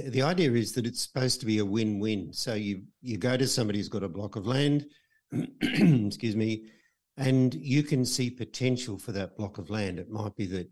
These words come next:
you think there's gonna be passive market-driven growth in the area, or you might be able to get a D A, um, and get it, it might be up for rezoning in the near future. So you've, you can see an opportunity,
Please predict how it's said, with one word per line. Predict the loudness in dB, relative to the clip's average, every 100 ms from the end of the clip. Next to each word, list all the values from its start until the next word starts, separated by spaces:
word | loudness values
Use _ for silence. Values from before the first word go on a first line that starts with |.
| -8
you | -8
think | -6 -6
there's | -6 -8
gonna | -4 -4
be | -6 -10 _
passive | -8 -6 -6 -8 -14 -16 -8
market-driven | -6 -6 -8 -6 -4 -2
growth | -2 -2 -4
in | -6
the | -2
area, | 0 0 -2 -4 -6 -20 _ _ _
or | 0
you | 2
might | 2 -2 -4
be | -6
able | -6
to | -4
get | -6
a | -6 -4
D | -2 -2
A, | -2 -4 -6 _ _ _ _ -8
um, | -6 -4 -6 -6
and | -8 -2
get | -2 -2
it, | -6
it | -10 -4 -4
might | -2
be | -4 -4 -4 -12 _ -12
up | -12
for | -8 -6
rezoning | 0 0 2 2 4 4 4
in | 4
the | 2
near | 0 -2 -4
future. | -4 -2 -2 -2 -8 _ _ _
So | -4 0 2 2 0 -6
you've, | -6 -6 -8 -8
you | -6
can | -4 -2
see | 2 4
an | 4 2
opportunity, | 0 -4 0 2 2 -4